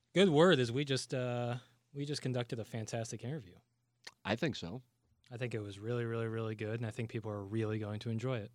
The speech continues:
Speaker 2: It, uh, is with Learn, but not
Speaker 1: Great
Speaker 2: just
Speaker 1: Learn.
Speaker 2: Learn.
Speaker 1: Oh, yeah.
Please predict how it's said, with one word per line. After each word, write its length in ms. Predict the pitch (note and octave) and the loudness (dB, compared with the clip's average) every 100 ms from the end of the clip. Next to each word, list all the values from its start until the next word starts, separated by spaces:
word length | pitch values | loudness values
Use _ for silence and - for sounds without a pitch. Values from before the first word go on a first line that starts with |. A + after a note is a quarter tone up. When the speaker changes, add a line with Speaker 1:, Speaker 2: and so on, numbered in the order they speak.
| _ _ | _ _
Speaker 2:
It, 300 | A2 G#2 - | 2 2 4
uh, 540 | G#2+ G2+ G2 G2 G2 F#2+ | 4 6 4 4 4 2
is 260 | F#2+ F#2+ F#2+ | 2 0 2
with 200 | F#2+ F#2 | 0 4
Learn, 340 | G2 E2+ - - _ _ _ _ _ | 4 4 -2 -14 _ _ _ _ _
but 160 | - G#2 | -2 4
not 60 | D3 | 8
Speaker 1:
Great 160 | D#3+ | 8
Speaker 2:
just 200 | B2+ A2 | 8 6
Speaker 1:
Learn. 180 | A2 F#2+ | 6 4
Speaker 2:
Learn. 120 | E2 - _ _ _ _ _ _ | 2 -10 _ _ _ _ _ _
Speaker 1:
Oh, 200 | G#2 C3 | -6 -4
yeah. 240 | G#2+ A#2+ | -2 -2